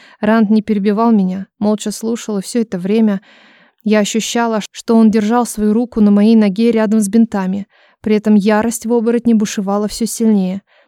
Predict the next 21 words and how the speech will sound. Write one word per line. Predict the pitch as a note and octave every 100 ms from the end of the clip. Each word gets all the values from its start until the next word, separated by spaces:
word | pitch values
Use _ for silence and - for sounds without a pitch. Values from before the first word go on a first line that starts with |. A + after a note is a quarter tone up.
| _
Она | G#3+ G#3+ G#3
пропитывала | G#3+ G#3+ A#3+ G#3 G3+ F#3+
воздух, | G3+ B3 G#3+ F#3 _ _ _ -
и, | G#3
казалось, | A3 A3+ B3+ F#3+
даже | G#3 G#3 G#3
я | A3+ A3+
могла | G#3+ F#3 F#3
ею | F3+ F#3
захлебнуться. | F3+ - G#3 F#3+ F#3 F#3 - G3 _ _ _ _
После | - B3 -
того, | G3+ G#3+
как | G3 -
я | F#3+
все | - F#3+
рассказала, | F#3 - F#3 G#3 A#3+ A#3+ - _ _ -
закрыла | G#3+ G#3+ D#4 A#3
глаза | G3+ G3+ A#3+
и | A3
опять | F#3+ F#3+ F#3
заснула. | F#3+ - G3+ G#3 G#3